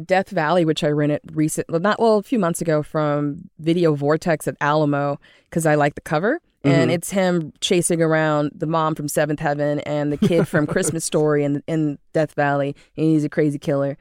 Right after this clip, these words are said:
Speaker 2: I mean,
Speaker 1: And
Speaker 2: he plays that role so well 'cause he
Speaker 1: Yeah.
Speaker 2: looks exactly like
Speaker 1: And
Speaker 2: one.
Speaker 1: he was also in,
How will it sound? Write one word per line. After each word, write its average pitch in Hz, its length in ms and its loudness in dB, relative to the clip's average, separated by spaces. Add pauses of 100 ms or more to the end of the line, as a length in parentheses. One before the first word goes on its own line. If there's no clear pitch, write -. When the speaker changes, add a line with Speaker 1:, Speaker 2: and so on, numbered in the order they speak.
(120)
Speaker 2:
I 170 40 2
mean, 220 160 2
Speaker 1:
And 202 140 6
Speaker 2:
he 160 60 4
plays 226 240 4
that 170 180 2
role 160 220 4
so 165 240 2
well 131 240 4
'cause 165 240 4
he 233 100 2
Speaker 1:
Yeah. 247 60 4
Speaker 2:
looks 170 260 2
exactly 110 500 0
like 101 240 -2
Speaker 1:
And 185 80 4
Speaker 2:
one. 175 180 4
Speaker 1:
he 185 100 2
was 180 120 2
also 175 480 0
in, 156 480 0